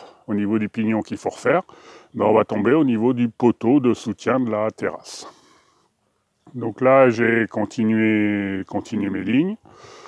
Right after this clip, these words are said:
continué à décaisser. Donc là, je mets des pierres de granit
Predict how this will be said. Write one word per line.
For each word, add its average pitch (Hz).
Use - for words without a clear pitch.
continué 127
à 117
décaisser. 110
Donc 120
là, 104
je 98
mets 95
des 92
pierres 98
de 95
granit 98